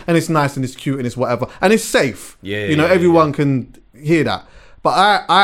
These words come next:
Speaker 1: I do find myself liking comedians that either you're gonna like them or you're not going to like them. And for me, I always say that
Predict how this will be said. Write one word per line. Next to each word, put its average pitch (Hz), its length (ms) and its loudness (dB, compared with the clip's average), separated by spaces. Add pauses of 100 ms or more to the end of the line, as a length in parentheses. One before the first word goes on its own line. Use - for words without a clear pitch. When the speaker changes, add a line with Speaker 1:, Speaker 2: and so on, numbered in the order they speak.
Speaker 1:
I 190 60 4
do 175 240 -2
find 156 300 0
myself 135 420 -4
liking 127 380 -2
comedians 120 580 -4
that 110 280 -4 (240)
either 180 240 0
you're 156 160 0
gonna 180 240 0
like 170 280 2
them 123 260 -4
or 131 120 -4
you're 120 140 -4
not 123 340 -4
going 110 240 -4
to 104 100 -8
like 110 260 -2
them. 98 200 -14 (360)
And 123 440 0 (1000)
for 143 200 -4
me, 160 360 2
I 185 240 2
always 135 360 0
say 117 400 -6
that 113 320 -2